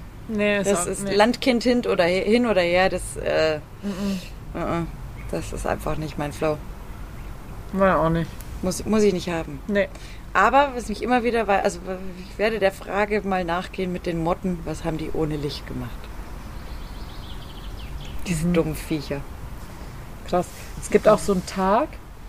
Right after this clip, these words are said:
Speaker 1: in der Oberpfalz, wo meine Eltern ihr Haus haben, da kommen dann über ein, zwei Tage die ganzen Eintagsfliegen.
Speaker 2: Oh, well.
Speaker 1: Ist alles voll.
Speaker 2: Super.
Speaker 1: Ja.
Speaker 2: Brillant.
Speaker 1: Ist weiß.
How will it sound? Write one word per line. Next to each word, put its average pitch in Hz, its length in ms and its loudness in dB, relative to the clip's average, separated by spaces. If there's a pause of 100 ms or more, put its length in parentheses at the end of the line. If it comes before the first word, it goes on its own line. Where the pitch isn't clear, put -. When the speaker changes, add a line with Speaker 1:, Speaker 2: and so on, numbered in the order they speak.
(140)
Speaker 1:
in 185 80 0
der 190 120 8
Oberpfalz, 247 760 2 (760)
wo 185 120 2
meine 185 220 0
Eltern 185 280 2
ihr 165 120 0
Haus 202 180 2
haben, 269 160 -2 (340)
da 190 80 0
kommen 214 240 2
dann 240 200 2 (320)
über 220 220 4
ein, 233 200 2
zwei 240 200 0
Tage 220 420 0
die 214 140 -6
ganzen 214 300 2
Eintagsfliegen. 190 640 -4 (400)
Speaker 2:
Oh, 233 220 4
well. 160 180 0 (160)
Speaker 1:
Ist - 180 -10
alles 247 320 4
voll. 196 340 -2
Speaker 2:
Super. 175 280 -2 (580)
Speaker 1:
Ja. 196 200 4 (140)
Speaker 2:
Brillant. 170 380 2 (1800)
Speaker 1:
Ist - 180 -4
weiß. 180 440 4